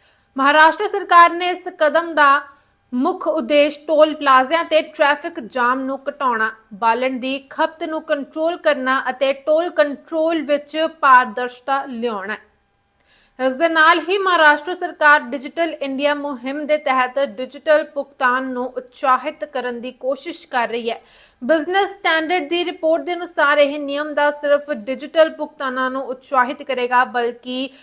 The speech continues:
ਰਾਜ ਦੇ ਮਾਲੀਏ ਦੀ ਉਗਰਾਹੀ ਨੂੰ ਵੀ ਵਧੇਰੇ ਸਟੀਕ ਬਣਾਏਗਾ।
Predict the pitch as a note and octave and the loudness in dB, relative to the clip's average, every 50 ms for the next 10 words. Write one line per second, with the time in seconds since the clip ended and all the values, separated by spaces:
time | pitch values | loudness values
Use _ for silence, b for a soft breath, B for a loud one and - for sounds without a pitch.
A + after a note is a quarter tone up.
0 | b b b B3+ A3 - - C4+ D4+ E4 C#4 C4+ B3+ D#4 D4+ E4 D#4 D#4 - C#4 | b b b -8 -2 2 4 4 4 4 2 0 0 0 2 0 0 -4 -12 -10
1 | A#3+ A#3+ C4 C4 C4+ C#4 D4+ E4 F4+ D4 E4 D#4+ D#4+ D#4+ - - _ D4 C#4 A3+ | -6 -2 0 2 2 2 0 -2 -2 -2 -2 -2 -4 -4 -6 -10 _ -10 -8 -6
2 | G#3+ C4 C4+ C#4 C4+ C4+ C4 - F4 F#4 F4 E4 D#4 C#4 B3 C#4+ D4+ C#4+ A#3 C4 | -4 0 2 4 4 2 2 -2 -6 -6 -4 -4 -6 -6 -6 -6 -6 -6 -4 -6
3 | C4 A3 C#4 C#4 D4 D4 E4 E4+ D#4+ E4 - _ - D#4 E4 E4 E4 D#4+ A3+ A#3+ | -4 -2 0 0 0 0 0 -2 -4 -6 -10 _ -8 -6 -6 -6 -8 -8 -8 -6
4 | A3+ G#3+ F#3 F#3 G3 G3 G#3 A#3+ - | -6 -8 -8 -12 -10 -6 -4 -4 -4